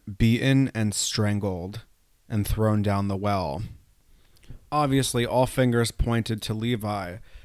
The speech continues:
And there was a trial. The trial took place in seventeen ninety-nine, but Levi Weeks came from money, unfortunately,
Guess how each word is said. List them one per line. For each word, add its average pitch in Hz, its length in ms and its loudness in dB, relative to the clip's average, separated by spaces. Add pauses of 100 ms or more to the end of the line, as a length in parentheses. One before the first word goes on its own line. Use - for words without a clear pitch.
(420)
And 110 180 2
there 113 80 2
was 107 120 -2
a 107 60 -2
trial. 123 440 0
The 113 100 -4
trial 127 320 0
took 123 240 -4
place 117 300 -2
in 110 100 -4
seventeen 110 640 -2
ninety-nine, 107 840 0 (400)
but 113 280 2
Levi 123 680 4
Weeks 123 520 -2
came 120 220 0
from 110 560 -2 (400)
money, 107 480 0 (300)
unfortunately, 107 840 -4